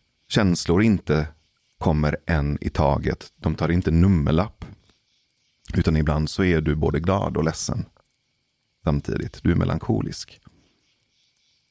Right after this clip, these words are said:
Och, och den mergen, du vet,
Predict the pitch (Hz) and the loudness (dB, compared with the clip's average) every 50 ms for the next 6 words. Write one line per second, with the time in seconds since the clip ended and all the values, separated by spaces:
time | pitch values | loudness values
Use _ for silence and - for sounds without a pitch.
0 | _ _ _ _ _ _ _ _ _ _ _ _ _ _ - - 101 98 - - | _ _ _ _ _ _ _ _ _ _ _ _ _ _ 0 2 4 4 4 2
1 | - 98 95 95 - - _ _ _ _ _ _ _ - 101 117 123 143 143 120 | 2 2 4 4 2 0 _ _ _ _ _ _ _ -2 2 2 4 4 4 4
2 | 107 85 76 - - - - - - _ - 90 92 92 98 110 131 151 151 117 | 4 2 -2 -6 -16 -20 -20 -20 -16 _ 0 2 4 6 6 6 6 4 4 2
3 | 78 78 - - - - - - - - - _ _ _ _ _ _ _ _ _ | 0 -2 -6 -6 -6 -6 -6 -8 -10 -14 -20 _ _ _ _ _ _ _ _ _
4 | _ _ _ - - 73 - - - - - - | _ _ _ -2 -2 -2 -2 -4 -8 -16 -20 -20